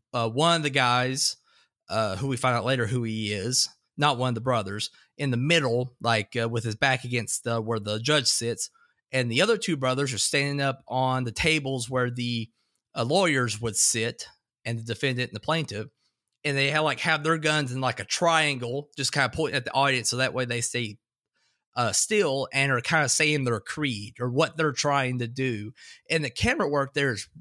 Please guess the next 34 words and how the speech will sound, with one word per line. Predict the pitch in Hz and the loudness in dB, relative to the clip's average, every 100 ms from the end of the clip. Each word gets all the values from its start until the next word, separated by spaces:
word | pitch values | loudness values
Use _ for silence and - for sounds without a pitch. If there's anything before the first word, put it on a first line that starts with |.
| - | -14
really, | 196 220 175 139 | 0 2 2 0
really | 123 156 180 151 110 | 0 2 4 2 0
neat. | 123 135 117 98 - - _ - - | 0 0 -2 -6 -14 -16 _ -20 -8
And | 226 | -2
even | 285 294 247 | -2 0 0
the | 226 | 0
speech | - 254 196 | 2 2 2
isn't | 135 120 - | 0 -2 -2
too | 139 | -2
bad, | 120 113 - | 0 -2 -4
too. | - | -4
Maybe | 151 247 147 | -4 0 2
a | 208 | 2
little | 196 208 196 | 4 2 2
corny, | 214 202 196 202 190 - _ - | 0 2 2 2 -2 -6 _ 0
but | 180 | 2
that's | 185 175 | 4 2
okay. | 143 120 - 107 | 0 0 -2 -2
For | 98 160 | -2 -4
the | 135 | -2
tone | 202 208 202 | 0 0 0
of | |
the | 190 | -2
film, | 185 202 196 185 - | 0 2 2 -2 0
I | 147 139 | 2 2
can | - 123 | 0 -6
accept | 101 - 101 - | -4 -2 -2 -6
it. | 92 | -6
But | 123 - _ - _ | -6 -6 _ -20 _
really | 156 190 233 208 147 | -10 -4 0 2 2
nice | 160 151 - | 2 2 2
camera | - 151 135 117 | -2 -2 0 -2
work | 120 101 - | -4 -6 -10
there. | 95 | -14